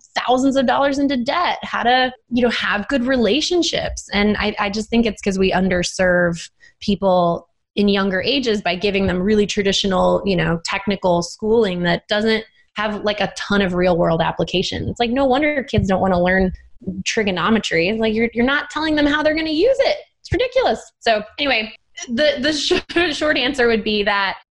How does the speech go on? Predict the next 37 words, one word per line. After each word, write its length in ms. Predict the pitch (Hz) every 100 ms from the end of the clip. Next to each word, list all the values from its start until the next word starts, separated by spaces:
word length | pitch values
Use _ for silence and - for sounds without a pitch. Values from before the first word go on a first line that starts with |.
| _ _
um, 140 | 220 220
I'm 160 | -
writing 240 | 208 220 254
my 100 | 262
first 320 | 269 302 -
book 240 | 185 180
right 160 | 175 175
now, 280 | 165 165 185
and 80 |
it's 120 | 185 -
gonna 220 | 196 180
launch 460 | 180 175 175 -
in 300 | 185 185 180
the 60 | 175
fall 300 | - 170 170
of 140 | 190
twenty 260 | - 208 240
twenty. 540 | 277 - 160 160 190 - -
And 280 | 196 196 190 -
I 80 | 220
would 80 | 233
just 160 | 196
love 220 | 196 175 175
for 100 | 170
that 200 | 165 -
thing 140 | 165
to 80 | 160
take 240 | 165 165 170
off. 240 | 165 175 - -
I 80 | 214
would 160 | 214
love 380 | 208 208 202 202
to 100 | 220
then 180 | 202 196
write 220 | 180 165 202
iteration 480 | 208 196 185 -
after, 420 | 180 175 180 180